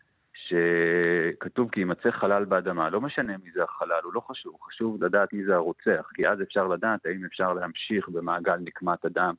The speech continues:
כי זה היה במזיד, או שאפשר לסגור את הסיפור הזה.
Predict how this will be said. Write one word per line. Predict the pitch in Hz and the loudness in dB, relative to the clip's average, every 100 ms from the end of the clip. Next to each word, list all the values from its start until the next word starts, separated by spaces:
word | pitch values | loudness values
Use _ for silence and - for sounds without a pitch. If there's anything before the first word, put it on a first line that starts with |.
| _ _ _ _ _ | _ _ _ _ _
כי | 92 80 | -2 2
זה | 85 | 4
היה | 85 | 4
במזיד, | 87 85 80 80 110 160 98 | 2 -2 -6 -2 0 0 -2
או | 92 - 104 | -4 -4 -4
שאפשר | 98 92 110 101 | -2 0 0 0
לסגור | 92 - 87 | -4 -2 -2
את | 85 | -2
הסיפור | 87 82 - 80 | -6 -6 -2 0
הזה. | 78 | -2